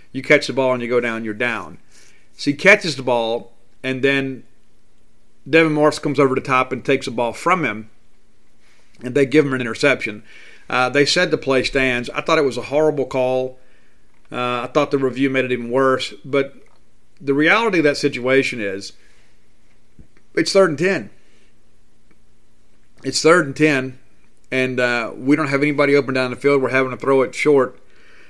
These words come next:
of the line to gain. And so there's just not any offensive continuity. And so, yeah, you'd like to have been able to punt in that situation. But your best play on the drive,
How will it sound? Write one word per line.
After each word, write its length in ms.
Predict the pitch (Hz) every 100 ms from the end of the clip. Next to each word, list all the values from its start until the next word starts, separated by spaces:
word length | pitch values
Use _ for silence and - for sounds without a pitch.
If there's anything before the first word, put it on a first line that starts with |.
| -
of 100 | 139
the 60 | 131
line 220 | 135 135
to 60 | 117
gain. 460 | 139 139 117 139 - - - - - - - - - - - -
And 140 | 135
so 160 | - 147
there's 200 | 135 131
just 180 | 165 156
not 200 | 151 147
any 120 | 131
offensive 440 | 131 131 135 123
continuity. 640 | 113 120 117 139 160 123 117
And 100 | 113
so, 80 |
yeah, 320 | 139 147 127 - - - -
you'd 140 | 147
like 220 | 139 156 165
to 80 |
have 60 | 147
been 120 | 143
able 140 | 143 123
to 80 |
punt 220 | 113 131 143
in 40 |
that 140 | 147 143
situation. 640 | 151 147 147 147 156 - - - - - - - - - - - - - - - - - -
But 220 | 143 135 135
your 100 | 135
best 360 | 139 151 -
play 280 | - 156 143
on 180 | 131 147
the 60 |
drive, 560 | 127 123 123 156 165 -